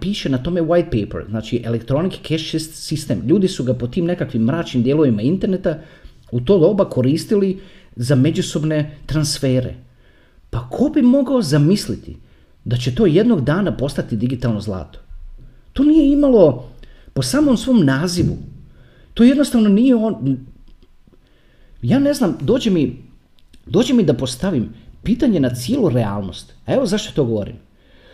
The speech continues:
Pogledajte, molim vas, ovo će vas jako sad iznenaditi. Prikazat ću ovu sliku na ekranu. Pogledajte, ovo je magazin koji je izašao u Americi.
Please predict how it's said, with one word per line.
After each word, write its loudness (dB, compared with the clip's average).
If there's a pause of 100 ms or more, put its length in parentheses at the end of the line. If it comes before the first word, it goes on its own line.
(220)
Pogledajte, 2
molim 2
vas, -12
ovo 4
će -2
vas 0
jako -2
sad -4
iznenaditi. -4 (1500)
Prikazat 0
ću 0
ovu 2
sliku -4
na -2
ekranu. -10 (680)
Pogledajte, 0 (200)
ovo 4
je 6
magazin -2 (460)
koji 2
je 4
izašao 2
u 4
Americi. -2